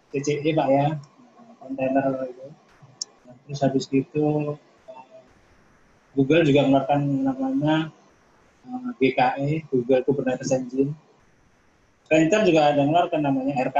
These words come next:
E ya, Rancher Kubernetes Engine. Sekarang ini yang kita gunakan adalah R K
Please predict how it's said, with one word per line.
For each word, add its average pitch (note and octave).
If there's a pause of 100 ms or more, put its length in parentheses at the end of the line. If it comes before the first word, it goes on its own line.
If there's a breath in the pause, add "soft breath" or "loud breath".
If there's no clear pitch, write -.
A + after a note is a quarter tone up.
(120)
E E3 (160)
ya, - (140)
Rancher D3+ (480)
Kubernetes B2+
Engine. A#2+ (320)
Sekarang C#3
ini E3+
yang D#3
kita C#3+
gunakan B2
adalah A#2
R B2
K -